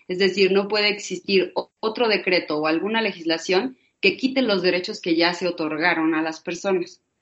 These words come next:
Entonces, para atrás no va a ir, solo, solo se puede ampliar el derecho. Entonces, yo animaría a las personas en Chihuahua,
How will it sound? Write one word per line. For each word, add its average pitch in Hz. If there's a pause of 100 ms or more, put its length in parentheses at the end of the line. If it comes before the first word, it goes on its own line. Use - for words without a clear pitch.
(140)
Entonces, 180 (160)
para 175
atrás 226
no 185
va 180
a 185
ir, 208
solo, 190
solo 185
se 180
puede 185
ampliar 170
el 170
derecho. 202
Entonces, 185
yo 208
animaría 220
a 190
las 156
personas 165
en 185
Chihuahua, 185